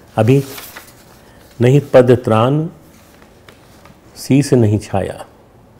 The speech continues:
प्रेम नेम व्रत धर्म अमाया।" महाराम, भैया राम से चित्रकूट मिलने जाते समय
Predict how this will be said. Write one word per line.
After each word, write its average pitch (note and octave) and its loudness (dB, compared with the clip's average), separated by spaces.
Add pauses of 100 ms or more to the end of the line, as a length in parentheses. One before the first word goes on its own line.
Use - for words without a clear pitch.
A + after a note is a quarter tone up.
(1000)
प्रेम C3 2
नेम B2+ 0
व्रत A2 -2
धर्म A#2+ -2
अमाया।" G#2 -6
महाराम, G#2+ -6
भैया A#2+ 0
राम A2+ 0
से B2+ -2
चित्रकूट A2+ -6
मिलने A2 -2
जाते G#2 -4
समय B2 -4